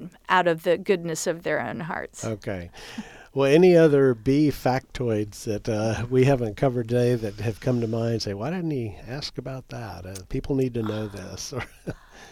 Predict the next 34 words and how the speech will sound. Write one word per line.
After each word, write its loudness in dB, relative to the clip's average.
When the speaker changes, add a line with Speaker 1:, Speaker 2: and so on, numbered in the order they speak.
Speaker 1:
Uh, 4
I -2
will, 2
uh, -8
just -4
go 8
on 6
a 2
little 2
bit 2
more 6
about, 4
you 0
know, -2
what, 2
what -8
my 0
title, 4
among 0
other -2
scientists, -6
are. -2
Speaker 2:
Yes. -2
Speaker 1:
There 4
are 4
three -4
kinds -2
of -6
bee -10
people -8
out -4
there. -12
Speaker 2:
Okay. -4
Speaker 1:
There's 0